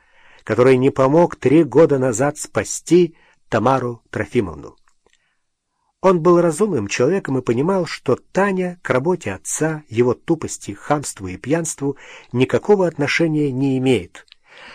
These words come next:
Поэтому никому ничего не сказал, ни самой Танечке,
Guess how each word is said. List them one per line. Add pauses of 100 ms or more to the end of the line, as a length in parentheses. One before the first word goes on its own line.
(160)
Поэтому
никому
ничего
не
сказал,
ни
самой
Танечке,